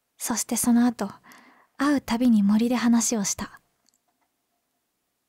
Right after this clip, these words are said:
毎回森に入るたび、私と偶然会えたと思っているのですか？この耳で、あなたの足音を探って、あなたが来るときは先回りして、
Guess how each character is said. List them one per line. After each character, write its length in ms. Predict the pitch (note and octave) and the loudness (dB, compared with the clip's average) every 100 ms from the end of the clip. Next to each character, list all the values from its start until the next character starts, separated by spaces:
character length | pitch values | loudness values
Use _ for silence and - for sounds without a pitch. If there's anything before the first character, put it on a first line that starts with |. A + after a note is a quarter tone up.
| _ _ _ | _ _ _
毎 260 | B3+ B3 C4 | 0 0 0
回 300 | - C4 C4 | -2 0 2
森 240 | C4 C4 | 2 2
に 160 | B3+ C#4 | 2 0
入 180 | C#4+ B3+ | -2 -2
る 120 | G#3+ | -4
た 120 | G#3+ | -4
び、 220 | G#3 G#3+ - - - - _ - | -2 -4 -6 -20 -20 -20 _ -8
私 300 | C4 D4 - | -4 -2 -2
と 140 | D4+ | -4
偶 240 | D4 D4 | 0 0
然 300 | D4 D4+ D4 | 0 0 0
会 140 | D4+ D#4 | 0 -2
え 20 | |
た 120 | B3+ | -4
と 120 | - | -2
思 160 | G#3 A3 | 2 2
っ 40 | |
て 180 | A3+ A#3 | 0 -4
い 60 | G#3+ | 0
る 120 | G#3+ | 2
の 100 | G3+ | 0
で 140 | G3 | -2
す 120 | - - | -8 -6
か？ 180 | A#3+ D4+ - _ _ _ _ _ _ _ _ _ _ _ _ _ _ _ _ - | -4 -4 -8 _ _ _ _ _ _ _ _ _ _ _ _ _ _ _ _ -8
こ 140 | - | 0
の 140 | A#3+ B3 | 4 6
耳 320 | B3 B3+ C4+ | 6 4 2
で、 120 | A3+ G#3 - - - - _ _ _ | 0 -4 -8 -20 -20 -20 _ _ _
あ 100 | B3 | 0
な 160 | B3+ D4+ | 0 2
た 120 | C#4+ | 2
の 160 | A3 G#3+ | 2 0
足 240 | - D4+ | -2 -2
音 240 | D4+ - | -2 -4
を 80 | A#3 | -6
探 300 | A3 A#3+ B3 | -6 -6 -6
っ 20 | |
て、 240 | A#3+ - B3 A3 - - - - _ _ _ - | -8 -4 -4 -4 -8 -20 -20 -20 _ _ _ -6
あ 120 | D4+ | -2
な 140 | E4 F#4+ | 0 0
た 120 | F#4 | 0
が 100 | C4 | -2
来 160 | - | -2
る 120 | D4+ D4 | -2 -2
と 120 | C4+ | -4
き 140 | A#3+ | -4
は 100 | A3 | -4
先 300 | - D4 E4+ | -4 -6 -4
回 200 | F4 F4 | -2 0
り 80 | D4+ | -2
し 100 | - | -4
て、 120 | - | -4